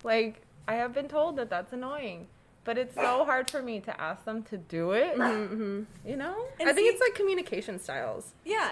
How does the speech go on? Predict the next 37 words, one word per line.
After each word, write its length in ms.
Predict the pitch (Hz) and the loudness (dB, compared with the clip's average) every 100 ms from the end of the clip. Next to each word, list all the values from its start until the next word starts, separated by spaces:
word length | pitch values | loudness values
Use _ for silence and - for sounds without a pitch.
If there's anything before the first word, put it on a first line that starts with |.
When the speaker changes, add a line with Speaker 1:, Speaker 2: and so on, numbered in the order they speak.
| - | 0
Speaker 3:
and 100 | 320 | -2
that's 160 | 359 | -2
the 100 | - | -2
thing. 360 | - 403 269 - - - | -4 -4 -4 -8 -14 -12
Because, 560 | 285 - 349 311 247 226 - - - | -10 -6 -4 -4 -4 -4 -4 -10 -6
like 160 | 240 240 | 2 6
how 180 | 302 294 | 8 6
I 40 | |
was 100 | 277 | 4
saying 200 | - 294 | 0 -2
before, 300 | 226 - 339 | -4 -4 0
it's 120 | 294 254 | 0 -2
one 120 | 247 | 0
hundred 340 | 311 320 320 | 4 4 2
percent, 460 | 233 - 233 226 214 - - - | -4 -2 -4 -4 -6 -12 -14 2
Penny, 460 | 285 294 294 277 | 4 6 4 2
<laughs> 40 | - | 2
relax. 400 | 254 - 202 226 | 4 4 4 2
Speaker 2:
<laughs> 1040 | 214 302 247 320 339 - 277 - - - | 0 -2 -4 -4 -4 -6 -16 -16 -18 -4
Speaker 3:
It's 140 | 247 262 | -2 2
one 160 | 262 | 2
hundred 340 | 269 262 262 269 | 2 -4 -4 -2
percent 380 | 262 262 226 202 | -2 -2 -4 -4
dependent 800 | 208 - 226 247 208 190 180 - - - - - - | -6 -4 -4 -2 -2 -2 -2 -8 -16 -20 -14 -8 0
on, 540 | 220 220 214 202 196 175 - - - - | 4 4 4 0 -4 -8 -12 -18 -16 -6
you 100 | 240 | 0
know, 160 | 220 | 2
the 100 | 208 | 2
person 380 | 196 285 240 220 | -2 0 0 -2
who's 180 | 208 202 | -6 -8
doing 300 | - 196 180 | -4 -4 -4
it. 160 | 92 - | -8 -4
Speaker 2:
Yeah. 280 | 214 170 185 - - - 202 | -2 0 -2 -10 -20 -10 0
Speaker 3:
Like, 440 | 233 208 190 - - - - | 2 0 -4 -12 -18 -20 -8
if 120 | 254 247 | -4 -2
it's 140 | 262 | 0
someone, 260 | 302 359 | 0 0